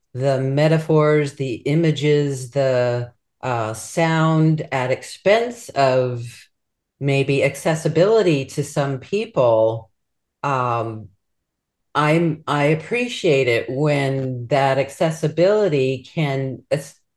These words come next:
particularly bring in more people into the poetry arena who might not necessarily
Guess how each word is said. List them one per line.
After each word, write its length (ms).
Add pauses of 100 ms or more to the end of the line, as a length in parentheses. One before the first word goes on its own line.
(520)
particularly 1000
bring 440
in 280
more 320
people 500
into 300
the 100
poetry 560
arena 720 (280)
who 60
might 320
not 240
necessarily 1600